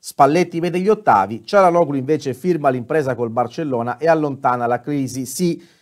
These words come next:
questa vittoria è per il nostro allenatore", ha dichiarato, eh, in questo caso il giocatore turco dopo il gol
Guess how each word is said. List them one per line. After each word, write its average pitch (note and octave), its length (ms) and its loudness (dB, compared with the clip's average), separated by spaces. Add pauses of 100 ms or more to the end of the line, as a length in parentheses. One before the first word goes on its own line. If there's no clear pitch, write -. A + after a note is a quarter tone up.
questa F#3+ 340 4
vittoria C3 600 2
è C#3 120 -6
per D#3 200 0
il D3+ 100 -2
nostro C3 420 -4
allenatore", C3+ 880 2
ha A#2+ 140 -4
dichiarato, B2+ 760 0 (260)
eh, B2 180 0
in B2 60 -4
questo C#3 280 -6
caso C3 260 2
il B2 80 -2
giocatore C#3+ 500 -6
turco A#2+ 400 -12
dopo C3 340 -10
il A#2 100 -10
gol C#3 320 -4